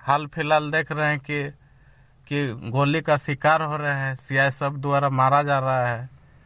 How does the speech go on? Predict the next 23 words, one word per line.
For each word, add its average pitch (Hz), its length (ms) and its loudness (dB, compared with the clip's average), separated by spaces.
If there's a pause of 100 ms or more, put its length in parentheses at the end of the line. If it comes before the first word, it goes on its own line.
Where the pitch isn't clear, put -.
(140)
अगर 131 200 -2
कोयला 147 360 2
चुनने 147 400 -4
भी 151 200 -4
जा 147 160 2
रहा 147 220 2
है 139 80 0
तो 139 160 -10
लोग 139 280 -4 (680)
प्रबंधन 139 540 4
और 143 320 -2
प्रशासन 143 640 0
उसको 143 280 -4
चोर 151 280 0
की 147 140 -4
संज्ञा 139 420 2
दे 143 160 -2
रहे 131 220 0
हैं। - 500 -8
यह 175 160 4
है 160 260 0
स्थिति 151 340 -8
हमारे 131 520 -2